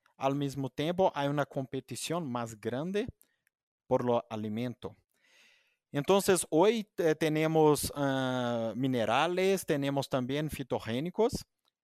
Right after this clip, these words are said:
que tiene este efecto de dejar los animales más calmos,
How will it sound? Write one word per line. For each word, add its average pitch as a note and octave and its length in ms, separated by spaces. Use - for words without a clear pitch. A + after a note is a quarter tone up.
que C#3+ 340
tiene E3 380
este C3+ 220
efecto - 460
de C#3 240
dejar E3 480
los F#3+ 360
animales D3 600
más C#3+ 300
calmos, E3+ 640